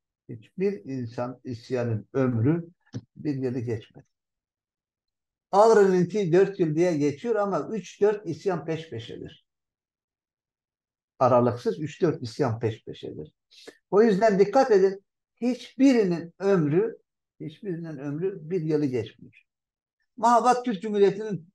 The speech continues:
ömrü on bir ay oldu. E yine dikkat edin, hiçbir ins-, isyan, e, bırakalım, e, iki parçayı, dört parçayı,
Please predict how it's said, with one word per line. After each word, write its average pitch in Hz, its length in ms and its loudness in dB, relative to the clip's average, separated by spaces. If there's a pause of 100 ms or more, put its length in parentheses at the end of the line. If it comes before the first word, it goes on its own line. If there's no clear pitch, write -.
(160)
ömrü 180 500 0
on 143 380 -4
bir 123 100 -2
ay 101 180 -4
oldu. 80 200 -14 (2500)
E 196 60 6
yine 240 420 4
dikkat 277 340 -2
edin, 220 360 0 (140)
hiçbir 226 720 -8
ins-, 175 580 -6
isyan, 175 640 0 (960)
e, 131 40 -12 (280)
bırakalım, 170 1160 -4
e, 139 580 -4 (840)
iki 180 320 -4
parçayı, 156 600 2
dört 165 260 2
parçayı, 139 600 -2